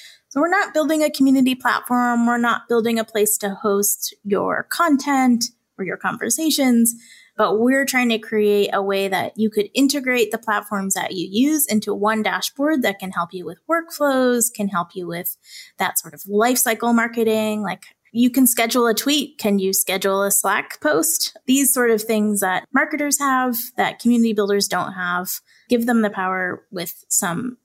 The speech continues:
additional tools that will free up their time to actually think about deeper connections and also the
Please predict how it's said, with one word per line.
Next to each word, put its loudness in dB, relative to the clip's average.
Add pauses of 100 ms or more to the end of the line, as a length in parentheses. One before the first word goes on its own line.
(160)
additional 0
tools 2
that -2
will -10
free -2
up -8
their -4
time -4
to -6
actually -6
think -10
about -4 (320)
deeper 0
connections 0 (580)
and 4
also 2
the -4